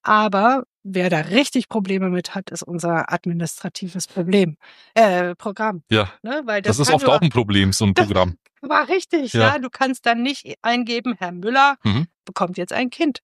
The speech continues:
Speaker 1: weil dann sagt der, „Herr Müller kann kein Kind kriegen.“
Speaker 2: Ah, okay.
Speaker 1: Ganz, ganz
Speaker 2: Ja, ja,
Speaker 1: schwierig.
Speaker 2: klar.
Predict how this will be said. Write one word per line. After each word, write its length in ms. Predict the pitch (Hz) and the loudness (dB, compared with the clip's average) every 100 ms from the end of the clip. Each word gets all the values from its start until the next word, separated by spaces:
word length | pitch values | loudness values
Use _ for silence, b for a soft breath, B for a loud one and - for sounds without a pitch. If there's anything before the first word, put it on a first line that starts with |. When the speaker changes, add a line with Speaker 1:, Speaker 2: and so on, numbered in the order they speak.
| - | -6
Speaker 1:
weil 120 | 196 | -6
dann 160 | 185 180 | -4 -6
sagt 260 | 170 - | -8 -4
der, 140 | 233 240 | -4 -4
„Herr 100 | 190 | -2
Müller 280 | 180 202 214 | 0 0 0
kann 280 | - 285 | 0 0
kein 220 | - 320 269 | 2 0 0
Kind 200 | 196 170 | -4 -6
kriegen.“ 320 | - 180 175 B B B | -6 -6 -6 B B B
Speaker 2:
Ah, 580 | - 92 117 95 85 73 | 0 4 4 4 0 -6
okay. 60 | - | -2
Speaker 1:
Ganz, 540 | 214 196 226 277 - - | 2 6 6 4 0 0
ganz 420 | 190 202 214 - | 2 2 0 0
Speaker 2:
Ja, 100 | 170 | 2
ja, 60 | 180 | 4
Speaker 1:
schwierig. 260 | 214 196 | 4 4
Speaker 2:
klar. 320 | 143 92 80 | 2 2 0